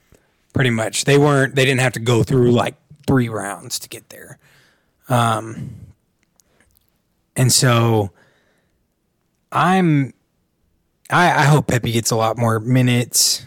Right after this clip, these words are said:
Um, you never hope for an injury, but if Luke de Jong goes down, I hope Pepe goes and scores, like, fifteen.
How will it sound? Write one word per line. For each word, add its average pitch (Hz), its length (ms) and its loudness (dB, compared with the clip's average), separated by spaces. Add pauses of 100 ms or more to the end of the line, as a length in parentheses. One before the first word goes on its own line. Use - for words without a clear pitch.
(140)
Um, 107 680 -4 (1040)
you 123 80 -2
never 127 240 2
hope 123 160 0
for 127 160 -4
an 113 80 0
injury, 117 460 0
but 110 440 -2 (200)
if - 200 -6
Luke 117 200 0
de 113 100 0
Jong 110 240 0
goes 107 300 0
down, 110 760 -6 (960)
I 110 60 2
hope 113 160 2
Pepe - 240 0
goes 110 260 0
and 104 100 -6
scores, 117 280 -2
like, 101 100 -10
fifteen. - 920 -8